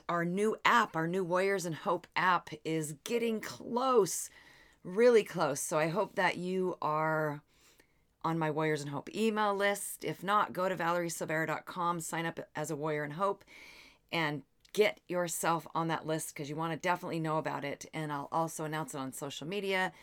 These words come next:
Obviously, I'll mention it on these podcasts too, but, um, they're just not as timely since I only do one episode a week. So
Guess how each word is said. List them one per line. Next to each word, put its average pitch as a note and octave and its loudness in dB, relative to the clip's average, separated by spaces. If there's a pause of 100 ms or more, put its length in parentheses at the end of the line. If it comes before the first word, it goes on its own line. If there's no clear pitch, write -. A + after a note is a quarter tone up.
(480)
Obviously, A3+ 4
I'll E3+ 4
mention E3+ -2
it F3 -2
on D#3+ 0
these D#3+ -4
podcasts D#3 -4
too, E3+ -2
but, - -4
um, C#3 -6
they're E3+ 0
just D#3 -8
not D3+ -2
as C#3 -8
timely A3+ -2
since F#3+ -6
I E3+ -2
only G3+ -2
do F3+ -2
one D#3+ -4
episode D#3 -8
a C#3 -8
week. - -12
So D3+ 0